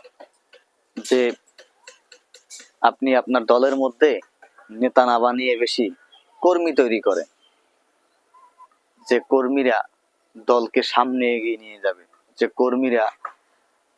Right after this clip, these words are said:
আপনার শক্তি হবে, আপনার গর্ব হবে। আপনার দলে অসংখ্য নেতা হয়েছে, আর বিশেষ করে মির্জা ফখরুল ইসলাম আলমগীরের মতো নেতা, আমি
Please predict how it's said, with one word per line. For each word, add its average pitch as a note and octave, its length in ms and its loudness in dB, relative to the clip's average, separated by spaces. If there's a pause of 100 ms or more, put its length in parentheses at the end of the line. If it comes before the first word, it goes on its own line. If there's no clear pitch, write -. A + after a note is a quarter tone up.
(160)
আপনার A#2+ 440 2 (460)
শক্তি - 320 2 (100)
হবে, G2+ 200 -2 (1400)
আপনার B2 260 0 (120)
গর্ব C3 200 2 (160)
হবে। G2+ 200 -6 (360)
আপনার A#2+ 220 -2 (140)
দলে B2+ 260 2 (1120)
অসংখ্য F3 540 2
নেতা B2 260 2
হয়েছে, F#2+ 320 -2 (1120)
আর A2 80 4 (120)
বিশেষ A2+ 240 -2 (120)
করে A#2+ 160 2 (1800)
মির্জা A#2+ 320 0
ফখরুল B2+ 360 0
ইসলাম B2 280 0
আলমগীরের A#2 460 -2
মতো A2+ 160 -2 (100)
নেতা, G#2 220 -2 (1800)
আমি A#2+ 160 0